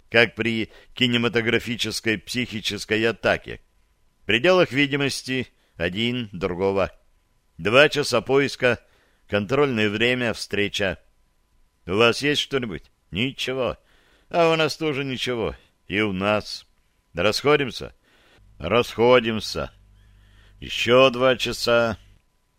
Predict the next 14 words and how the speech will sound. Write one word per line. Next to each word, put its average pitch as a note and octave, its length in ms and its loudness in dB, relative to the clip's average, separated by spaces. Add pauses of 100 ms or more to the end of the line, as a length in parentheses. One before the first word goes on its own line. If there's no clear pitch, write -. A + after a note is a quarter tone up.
(120)
«Пусто, G2+ 580 0
пусто. A#2 480 -2 (400)
И A#2+ 100 2
у D#3 280 2
нас F3+ 200 2
то F3+ 160 0
же E3+ 140 0
самое. A#2 560 2 (640)
Ещё B2 540 0
два C3 180 2
часа. B2 540 -2 (600)
Как C#3 260 4
у E3 60 2
вас?» D#3 400 4